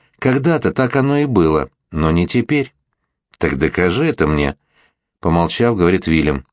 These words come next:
«Докажу», — говорит он. Январь, февраль. Дел не в проворот, давно такого не было. Вильям репетирует пьесу. Март. Открываются две новых раны,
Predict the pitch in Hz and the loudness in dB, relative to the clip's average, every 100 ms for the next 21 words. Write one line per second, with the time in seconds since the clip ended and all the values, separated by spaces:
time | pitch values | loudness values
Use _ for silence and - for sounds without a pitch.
0 | - 64 71 73 69 64 87 92 104 104 | -10 -6 -2 0 0 0 0 2 0 0
1 | - 107 107 _ _ _ _ _ _ _ | -2 -2 -4 _ _ _ _ _ _ _
2 | _ _ _ _ _ _ _ _ _ _ | _ _ _ _ _ _ _ _ _ _
3 | _ _ - 82 87 85 82 92 101 - | _ _ -6 -2 0 2 0 0 -2 -10
4 | _ _ - 76 76 80 87 92 - _ | _ _ -4 0 2 2 0 -4 -10 _
5 | _ _ _ - 78 151 156 117 - 90 | _ _ _ -12 -2 0 0 -2 0 0
6 | 85 87 120 120 - _ 71 92 151 160 | 2 0 -2 -4 -12 _ -6 0 2 2
7 | - - 90 78 80 78 71 76 71 _ | 0 0 0 2 2 0 0 0 -2 _
8 | _ _ _ 71 120 175 107 82 82 - | _ _ _ -4 0 0 0 0 -2 0
9 | 82 82 - 92 123 120 117 110 _ _ | 0 0 -2 0 0 -2 -4 -6 _ _
10 | _ _ - 80 82 85 - _ _ _ | _ _ -4 0 2 0 -4 _ _ _
11 | _ - 82 87 110 156 160 - 131 87 | _ -6 -6 0 0 0 -2 -2 -2 0
12 | 131 131 127 117 - 85 80 73 73 71 | 0 0 0 -2 0 0 0 0 -2 -6